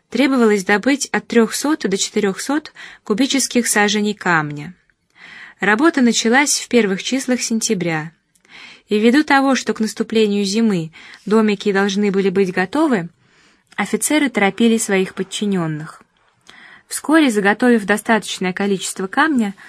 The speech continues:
солдаты прекратили работу. Лишь несколько человек было оставлено на холме для сбора щебня. При них в качестве наблюдателя состоял смотритель Керченских соляных озер Павел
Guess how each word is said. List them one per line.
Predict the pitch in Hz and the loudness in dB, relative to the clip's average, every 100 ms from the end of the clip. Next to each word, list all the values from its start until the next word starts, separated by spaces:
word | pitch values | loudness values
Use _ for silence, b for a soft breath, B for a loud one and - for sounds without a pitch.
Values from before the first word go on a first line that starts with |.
| B | B
солдаты | - 196 196 277 247 | -6 -2 0 0 -2
прекратили | - 220 196 196 240 240 | -6 -4 -4 0 0 2
работу. | 226 185 165 151 - 180 _ _ b b b b - | 0 -2 -6 -6 -12 -18 _ _ b b b b -4
Лишь | 254 - | -2 0
несколько | 294 - 247 254 | 0 2 0 0
человек | 247 269 277 226 170 - - | -2 0 2 2 0 -4 -6
было | 180 185 | 0 0
оставлено | 175 - 185 170 170 165 | 0 0 -2 0 -4 -4
на | 165 | -4
холме | - 160 175 226 277 B B B | -4 -4 -2 -2 -4 B B B
для | 180 185 175 | 0 0 0
сбора | 165 175 175 | -2 -2 -2
щебня. | - - 175 151 147 156 _ _ _ _ _ _ _ _ _ _ _ B B B B - | -4 -2 -2 -4 -10 -14 _ _ _ _ _ _ _ _ _ _ _ B B B B -2
При | 208 | 2
них | 247 349 - | 4 2 0
в | |
качестве | - 214 - 196 | -2 -2 -2 -2
наблюдателя | 190 180 190 254 302 269 262 254 B B | -2 -2 -2 -2 0 -2 -2 -4 B B
состоял | - 226 - 233 311 311 | -6 -4 0 2 2 2
смотритель | - 202 233 285 277 254 247 B B | 0 0 2 0 0 -4 -4 B B
Керченских | - 247 247 226 214 - 190 | 2 2 2 -2 -2 -4 -6
соляных | - 196 196 185 - | -2 0 0 0 -2
озер | 170 196 285 285 B B B _ | 0 2 2 -2 B B B _
Павел | 220 262 254 254 | 2 4 4 0